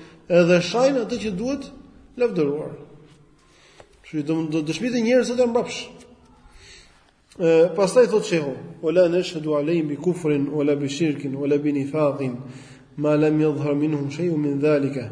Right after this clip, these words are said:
wa nadharu sara'irahum ila Allah ta'ala." Po dhe ne nuk dëshmojmë për asnjërin prej muslimanëve që ai ka rënë kufër, ose në shirk, ose në hipokrizi, përderisa ai nuk e ka shfaqur këtë lloj gjëje,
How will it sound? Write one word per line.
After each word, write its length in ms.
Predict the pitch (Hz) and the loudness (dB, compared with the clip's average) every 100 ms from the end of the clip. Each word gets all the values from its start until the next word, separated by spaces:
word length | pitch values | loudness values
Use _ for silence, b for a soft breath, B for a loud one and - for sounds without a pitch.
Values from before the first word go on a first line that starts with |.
| - | -10
wa 120 | 156 143 | -8 -2
nadharu 440 | 165 156 147 143 | -2 0 0 -2
sara'irahum 840 | - 143 139 151 170 139 139 139 160 | -6 -4 -2 -2 -2 -2 0 0 -2
ila 100 | 143 | -2
Allah 260 | 131 143 139 | -2 -2 -2
ta'ala." 340 | 123 104 92 - - - | -8 -10 -12 -18 -20 -10
Po 80 | 135 | -2
dhe 120 | 160 | 2
ne 140 | 190 | 4
nuk 180 | 190 202 | 4 2
dëshmojmë 400 | 196 180 170 135 - - - B B B B B B - | 0 2 2 2 -4 -14 -16 B B B B B B 6
për 100 | 175 180 | 8 10
asnjërin 460 | 180 180 202 196 180 | 8 4 6 6 6
prej 140 | 190 | 4
muslimanëve 680 | 180 175 170 160 165 170 170 170 B B B - - | 2 0 -2 0 0 2 2 0 B B B -10 -4
që 60 | |
ai 60 | 170 | 0
ka 140 | 170 165 | 2 2
rënë 140 | 165 | 2
kufër, 380 | 175 170 139 147 - | -2 -2 -4 -4 -2
ose 220 | 160 156 | -2 0
në 60 | 156 | -4
shirk, 220 | 156 170 151 | -2 -2 -2
ose 160 | 143 | -6
në 60 | 147 147 | -6 -6
hipokrizi, 500 | 160 151 151 160 196 170 | -6 -2 -2 -2 -4 -2
përderisa 560 | 156 143 202 196 170 | 0 4 4 4 2
ai 60 | 185 | -2
nuk 140 | 196 | -2
e 60 | 175 | -2
ka 100 | 165 | -4
shfaqur 440 | - - 202 175 165 | -6 -6 -6 -6 -6
këtë 120 | 170 | -4
lloj 140 | 156 | -4
gjëje, 280 | 143 139 123 | -2 -4 -6